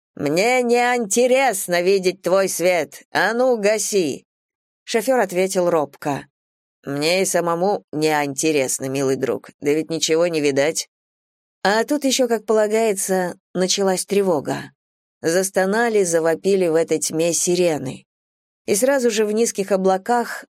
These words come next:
зловещее гудение. А уйти некуда. Сбоку и сзади напирают тяжелые грузовики, только треск идет.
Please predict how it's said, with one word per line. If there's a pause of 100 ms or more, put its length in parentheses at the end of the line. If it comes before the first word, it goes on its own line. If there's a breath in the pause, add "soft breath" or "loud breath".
зловещее
гудение. (580)
А
уйти
некуда. (420)
Сбоку
и
сзади
напирают
тяжелые
грузовики, (100)
только
треск
идет.